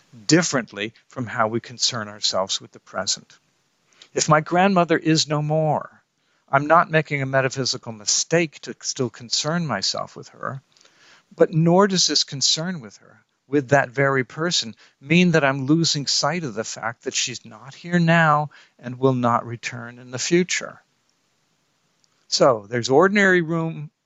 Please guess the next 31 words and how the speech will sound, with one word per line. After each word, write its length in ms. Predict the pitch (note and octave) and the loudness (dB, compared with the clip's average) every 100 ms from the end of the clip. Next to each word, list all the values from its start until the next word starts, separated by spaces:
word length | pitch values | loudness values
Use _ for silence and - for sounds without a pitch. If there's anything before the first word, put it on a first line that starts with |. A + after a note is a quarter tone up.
| _ _ | _ _
there's 200 | C3+ B2 | -4 0
room 160 | F3+ F#3+ | 4 4
for 160 | - | 2
ordinary 420 | - D#3+ F3+ F3+ F3 | 2 2 4 0 0
truth 360 | - D#3 C#3+ | 0 -2 -2
and 100 | C3+ | -6
falsity 680 | - B2+ C3 - C3 B2 A#2 | 2 2 2 -2 -4 -6 -6
about 260 | B2 A#2 A2 | -2 0 0
the 100 | A2 | -4
past, 460 | - C#3 D#3 F3 - | -2 0 2 0 -4
just 280 | A#2+ - | -6 -4
as 120 | D#3+ - | -2 0
there 200 | F#3 F3 | 2 2
is 280 | D3+ D#3 | 0 -2
about 280 | - C#3+ D3+ | -4 -2 -2
the 60 | F#3 | -6
present, 540 | - A2+ - C3 C3+ _ | -8 -10 -8 -12 -16 _
and 140 | A#2+ | -20
we're 80 | A#2+ | -10
not 280 | B2+ D3 C#3+ | 2 2 2
wrong 300 | C3+ C3+ C#3 | 2 2 0
to 120 | C3 | -8
concern 500 | - B2 - E3 F3+ | -20 -8 -4 -2 -2
ourselves 480 | D3+ A2+ - G#2 - | -2 -4 -4 -4 -4
with 180 | B2 - | -6 2
both 300 | A#2 C#3 - | 4 4 -2
dimensions 640 | C3+ A#2+ A2 - A2 G#2 | -6 -4 -4 -6 -8 -10
of 120 | A2+ - | -12 -14
truth 320 | - G#2 - | -18 -20 -20
and 120 | G2+ | -20
falsity. 640 | - - - - A#2+ - | -10 -6 -4 -6 -10 -18